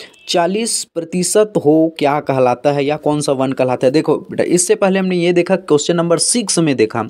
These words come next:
सत्तर प्रतिशत से अधिक जो वृक्षों का घनत्व है, उसे सघन वन कहते हैं। चालीस से साठ के बीच हो, उसे घना वन कहते हैं। अब ये पूछा है कि वृक्षों का घनत्व जहाँ दस से चालीस प्रतिशत हो, उसे किस वन कहते हैं? चलिए, ऑप्शंस पढ़ लेते हैं। ऑप्शन नंबर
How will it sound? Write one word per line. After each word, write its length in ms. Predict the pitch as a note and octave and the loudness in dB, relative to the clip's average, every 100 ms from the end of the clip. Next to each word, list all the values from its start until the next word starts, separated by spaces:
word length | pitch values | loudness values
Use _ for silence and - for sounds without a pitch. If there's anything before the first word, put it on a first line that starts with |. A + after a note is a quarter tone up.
| - - - - | -10 -18 -18 -8
सत्तर 380 | - E3+ - G3 | -4 -2 -2 0
प्रतिशत 420 | G3 F#3 G3 F#3 | 0 2 2 2
से 220 | F3 G3 G3+ | 0 0 0
अधिक 360 | D3+ C#3 F#3+ F3+ | -2 2 0 0
जो 480 | D#3+ F3+ F3+ F3+ - | 2 4 6 2 -2
वृक्षों 460 | - C#3+ D#3 D#3 F3 | -2 0 0 0 0
का 100 | E3+ | 0
घनत्व 360 | C#3+ D#3 D#3 E3+ | 0 -2 0 0
है, 80 | |
उसे 260 | - E3 F3 | 2 2 2
सघन 440 | F3 - C3 D3+ E3+ | 0 -2 -2 -2 -4
वन 180 | F3+ | -4
कहते 280 | F3 E3+ E3+ | -2 -2 2
हैं। 120 | F3 | 0
चालीस 460 | F3 D#3+ D#3+ G3 F#3+ | 0 -2 -2 -4 0
से 80 | G3+ | 0
साठ 440 | G3 - F3 A3 - | 0 -4 -2 -4 -2
के 160 | G#3 | -2
बीच 320 | F3 F#3+ F#3+ G3+ | 0 -2 -2 2
हो, 100 | F#3+ | 2
उसे 360 | F3+ F3+ F#3 E3 | 2 2 4 2
घना 440 | B2 A#2+ D#3 E3 | 0 -2 0 0
वन 260 | A#2 D3+ F3+ | 0 0 0
कहते 320 | F#3+ F3+ G3 | -2 0 0
हैं। 120 | G3+ | 0
अब 260 | - F#3+ F3+ | 0 -2 2
ये 120 | G3+ | 0
पूछा 280 | G3 F3 F#3 | 0 0 0
है 60 | F#3 | 2
कि 120 | F#3+ | 0
वृक्षों 360 | D3 D3 - | -2 -4 -2
का 100 | F3+ | 0
घनत्व 340 | D3+ D3+ D#3+ D3+ | 0 0 0 0
जहाँ 280 | C#3+ D#3+ B2 | 2 0 0
दस 240 | E3 E3+ | -2 0
से 80 | F3+ | -2
चालीस 380 | F3 C#3+ D#3+ E3+ | 0 0 0 -2
प्रतिशत 540 | - C#3+ D#3+ D#3 F#3+ F#3 | -2 -2 -2 -2 -2 0
हो, 80 | E3 | 0
उसे 240 | C#3+ D3+ | 0 -4
किस 260 | D3+ D3 - | -2 -4 -2
वन 140 | C#3 | -4
कहते 220 | C3 C#3+ D3+ | -2 -2 -2
हैं? 60 | |
चलिए, 220 | D3 F3 | 0 2
ऑप्शंस 320 | D#3+ - E3+ - | 0 -2 -6 -2
पढ़ 160 | E3 | -2
लेते 200 | D#3+ D#3+ | -4 -4
हैं। 60 | E3+ | -8
ऑप्शन 200 | - D3 | -6 -8
नंबर 280 | C#3+ C#3 | -6 -6